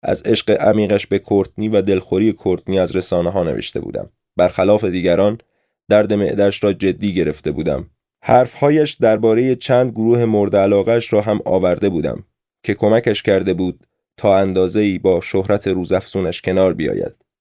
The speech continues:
دوستی ما که با آن گفتگو شروع شده بود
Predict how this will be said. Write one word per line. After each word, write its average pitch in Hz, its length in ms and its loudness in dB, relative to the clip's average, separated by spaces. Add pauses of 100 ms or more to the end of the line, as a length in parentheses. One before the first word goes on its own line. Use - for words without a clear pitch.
(300)
دوستی 113 380 0
ما 120 200 4
که 110 140 -2
با 104 140 4
آن 104 180 0
گفتگو 104 420 -2
شروع 92 260 -4
شده 87 280 -4
بود 104 240 -4